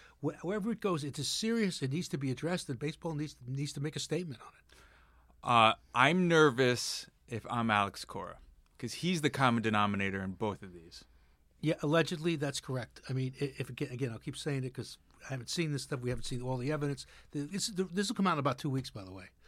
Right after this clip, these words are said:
Speaker 1: So we'll know everything in two weeks, uh, what, what the, the commissioner is basing his ruling on, or will, will base his ruling on. But it, he could be in the middle of it 'cause he was the bench coach at, at Houston, and he's been the, the manager of the Red Sox, and the, those are the two teams you're talking about, and it is back-to-back. So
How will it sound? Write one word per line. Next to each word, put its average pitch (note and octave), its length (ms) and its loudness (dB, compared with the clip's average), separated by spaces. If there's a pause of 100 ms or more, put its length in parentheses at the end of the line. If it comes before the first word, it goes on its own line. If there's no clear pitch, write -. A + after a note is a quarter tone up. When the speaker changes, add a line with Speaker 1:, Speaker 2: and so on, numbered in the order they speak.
(180)
Speaker 1:
So B2 320 -4
we'll B2+ 160 -2
know C3 200 0
everything C3 360 -2
in A#2 80 -6
two C#3 160 -2
weeks, B2 380 -4 (360)
uh, A#2 140 -10
what, A#2+ 260 -4
what A#2+ 240 -6
the, A#2+ 220 -6
the A#2+ 80 -8
commissioner B2+ 420 -4
is G#2+ 80 -6
basing A#2+ 440 -8
his A2+ 220 -10
ruling B2 360 -6
on, G#2+ 160 -12
or G#2+ 40 -10
will, A#2 180 -6
will C3+ 140 0
base A#2+ 240 -8
his G2+ 120 -12
ruling A2 260 -8
on. G#2 140 -8 (400)
But C#3+ 240 0 (200)
it, C#3+ 120 -4
he F3+ 140 2
could E3+ 200 2
be D#3+ 140 4
in D3 40 4
the C#3 60 2
middle C#3+ 220 2
of B2+ 100 0
it B2+ 80 -6
'cause C3 160 -4
he C3+ 60 -2
was C3+ 200 0
the B2+ 60 -2
bench B2 260 -2
coach B2 300 -4
at, A#2+ 160 -6 (120)
at A#2+ 160 -6 (100)
Houston, B2+ 380 -2
and A#2 100 -4
he's A2 120 -8
been A2+ 160 -10
the, A2 120 -10 (400)
the A2+ 120 -6
manager A#2+ 440 -2
of A2+ 80 -4
the A2+ 40 -4
Red B2 180 -2
Sox, A2 360 -6
and A2 140 -4
the, G#2+ 100 -10
those A#2 240 -4
are A2+ 40 -6
the G#2+ 60 -8
two - 120 -8
teams A2+ 240 -6
you're A2 80 -10
talking C3+ 280 -2
about, A#2 200 -6
and A2+ 100 -8
it G#2+ 80 -10
is A2+ 140 -10
back-to-back. G#2+ 560 -10
So G#2 260 -10